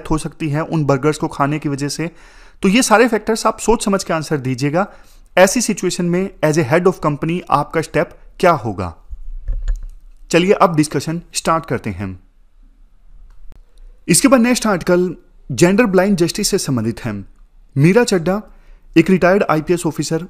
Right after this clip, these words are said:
महाराष्ट्र कैडर की, इनके द्वारा ये आर्टिकल लिखा गया है। अक्सर ये वुमेन रिलेटेड इश्यूज पर लिखती रहती हैं रिटायर होने के बाद। आप देखो सिलेबस में जहां एक तरफ जीएस पेपर वन में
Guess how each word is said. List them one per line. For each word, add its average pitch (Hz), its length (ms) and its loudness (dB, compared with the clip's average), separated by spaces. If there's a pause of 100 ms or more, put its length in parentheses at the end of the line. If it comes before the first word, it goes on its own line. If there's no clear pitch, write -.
(120)
महाराष्ट्र 139 440 0
कैडर 131 280 -4
की, 107 260 -10 (560)
इनके 202 240 4
द्वारा 220 200 4
ये 185 200 0
आर्टिकल 135 340 -4
लिखा 123 240 -4
गया 104 160 -6
है। 95 440 -10 (840)
अक्सर 208 320 4
ये 220 120 2
वुमेन 190 300 2
रिलेटेड 185 420 0 (240)
इश्यूज 165 260 -2
पर 190 120 2
लिखती 160 280 -2
रहती 151 280 0
हैं 156 140 0
रिटायर 147 300 0
होने 131 220 -2
के 143 100 -6
बाद। 131 280 -4 (1080)
आप 190 140 8
देखो 202 220 0
सिलेबस 202 440 4
में 202 220 2 (340)
जहां 147 280 2
एक 185 220 -2
तरफ 196 300 -2
जीएस 160 340 2
पेपर 180 260 2
वन 170 160 2
में 190 220 2